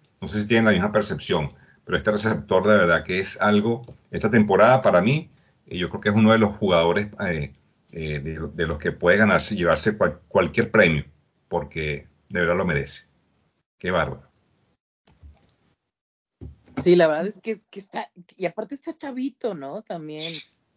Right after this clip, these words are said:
Speaker 1: Sí.
Speaker 2: Es, es, es, tiene, o sea, sí, de acuerdo. Me, a mí también me ha sorprendido. Lo vi y dije, "¿Quién, qué onda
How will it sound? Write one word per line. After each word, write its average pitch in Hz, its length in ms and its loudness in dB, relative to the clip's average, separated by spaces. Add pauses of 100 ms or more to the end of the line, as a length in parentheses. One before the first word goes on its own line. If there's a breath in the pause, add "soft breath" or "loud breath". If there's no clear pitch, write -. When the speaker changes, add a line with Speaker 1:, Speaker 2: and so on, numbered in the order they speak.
(160)
Speaker 1:
Sí. - 720 -6 (160)
Speaker 2:
Es, 175 360 -16
es, 143 60 -14
es, 196 280 -6
tiene, 233 380 -4 (220)
o 156 80 -12
sea, 190 260 -2 (200)
sí, - 180 -8 (160)
de 208 80 -2
acuerdo. 190 460 -6 (100)
Me, 180 200 -10
a 160 100 -12
mí 190 100 -8
también 214 300 -10
me 202 80 -10
ha 196 60 -12
sorprendido. 165 760 -14 (800)
Lo 147 120 -16
vi 170 160 -14
y - 20 -8
dije, 202 260 -16
"¿Quién, 247 320 -2 (200)
qué - 220 -14
onda 247 240 -10